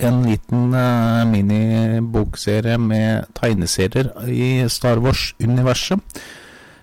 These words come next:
Omnibus, eh, er selve serien, men der er det mange sånne små, korte, eh, underserier. Så det er liksom da Klonekrigen jeg har da konsentrert meg om i de siste tida.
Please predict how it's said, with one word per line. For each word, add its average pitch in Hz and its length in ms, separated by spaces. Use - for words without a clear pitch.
Omnibus, 139 720
eh, 165 60
er 127 260
selve 113 280
serien, 123 640
men 131 140
der 120 180
er 107 140
det 127 120
mange 127 440
sånne 120 180
små, - 160
korte, - 480
eh, 120 760
underserier. 117 1120
Så 131 320
det 123 100
er 120 100
liksom 113 340
da 113 260
Klonekrigen 113 880
jeg 110 100
har 101 320
da 104 140
konsentrert 98 520
meg 104 160
om 101 160
i 98 180
de 104 180
siste 104 580
tida. 165 340